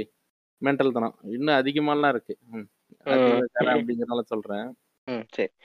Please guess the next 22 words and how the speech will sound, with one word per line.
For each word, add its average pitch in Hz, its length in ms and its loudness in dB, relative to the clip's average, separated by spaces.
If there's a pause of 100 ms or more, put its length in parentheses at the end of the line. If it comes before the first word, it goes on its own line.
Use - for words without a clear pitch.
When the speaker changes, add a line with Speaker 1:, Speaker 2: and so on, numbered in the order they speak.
(320)
Speaker 2:
இப்ப 147 240 -2
அதான் 139 360 8
இந்த 127 180 0 (420)
இன்ஃபீரியாரிட்டி 143 380 4
காம்ப்ளெக்ஸ், 117 680 0 (160)
அ, 117 280 2
தாழ்வு 131 280 8
மனப்பான்மை, 117 460 -4 (140)
இதை 123 200 2
பத்தி 135 280 0 (800)
இன்னும் 190 160 8
சொல்லணும்னா 165 300 8 (360)
பல 156 180 12
ஃபேக்டர்ஸ்னால, 160 720 6 (140)
அதாவது 135 380 4 (280)
ஃபேக்டர்ஸ்னா 143 480 6
அது 139 140 4
பர்சனாவும் 151 380 6
இருக்கலாம், 127 380 2 (320)
இல்ல 131 120 6 (220)
நானே 143 460 8
வந்து 143 180 6